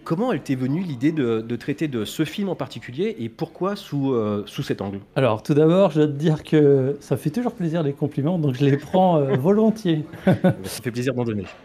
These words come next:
Speaker 2: <laughs> Donc, comment m'est venue l'idée, euh, de prendre cet angle ? Eh ben, en fait, euh, si tu veux, ça fait longtemps que j'ai envie de parler de Rocky. Euh, j'ai toujours considéré Rocky comme un film d'auteur.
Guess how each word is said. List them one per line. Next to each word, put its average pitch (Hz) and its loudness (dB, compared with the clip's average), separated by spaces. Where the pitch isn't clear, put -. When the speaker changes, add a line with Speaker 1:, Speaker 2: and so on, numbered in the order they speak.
Speaker 2:
<laughs> 180 0
Donc, 170 0
comment 220 4
m'est 196 4
venue 175 2
l'idée, 196 2
euh, 147 4
de 139 2
prendre 202 -6
cet 156 -4
angle ? 180 -2
Eh 151 0
ben, 170 2
en 190 0
fait, 220 -8
euh, 139 2
si - -20
tu 190 0
veux, 220 2
ça 143 0
fait 156 2
longtemps 190 0
que 185 -2
j'ai 131 0
envie 127 -2
de 127 -2
parler 170 -2
de 139 0
Rocky. 131 0
Euh, 147 2
j'ai 139 -2
toujours - -8
considéré 165 -2
Rocky 165 -2
comme 160 0
un 135 2
film 185 0
d'auteur. 147 0